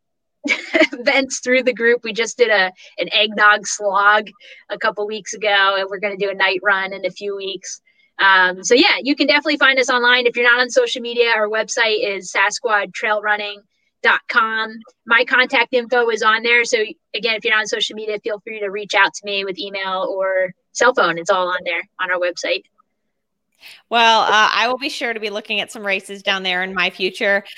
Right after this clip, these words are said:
Speaker 2: Thank you so much for coming on today, Kim, for this week and last week. Um,
Speaker 1: Absolutely.
Speaker 2: and, uh, looking forward to seeing more of you soon, and good luck with healthy training.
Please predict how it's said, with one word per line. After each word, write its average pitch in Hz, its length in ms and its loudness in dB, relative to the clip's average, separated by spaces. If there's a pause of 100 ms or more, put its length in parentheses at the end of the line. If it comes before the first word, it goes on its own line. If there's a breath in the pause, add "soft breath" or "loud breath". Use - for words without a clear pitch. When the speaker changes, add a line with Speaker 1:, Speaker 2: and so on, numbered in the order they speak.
(140 loud breath)
Speaker 2:
Thank 254 180 0
you 269 140 0
so 262 400 2
much 226 360 -2
for 226 140 -20
coming 214 280 0
on 202 180 2
today, 202 360 0
Kim, 196 360 0
for 208 220 -2 (100)
this 240 220 -2
week 226 260 -6
and 254 360 2
last 208 380 0
week. - 420 -4 (300 loud breath)
Um, 240 320 4
Speaker 1:
Absolutely. 349 600 0
Speaker 2:
and, 233 260 0 (340)
uh, 214 180 0
looking 254 320 -6
forward 254 320 -4
to 262 60 -16
seeing 226 300 -6
more 220 160 -4
of 226 80 -6
you 233 80 -12 (120)
soon, 247 260 -6
and 202 100 -6
good 220 140 -2
luck 214 240 0
with 240 100 -8
healthy 214 300 -4
training. 180 560 -2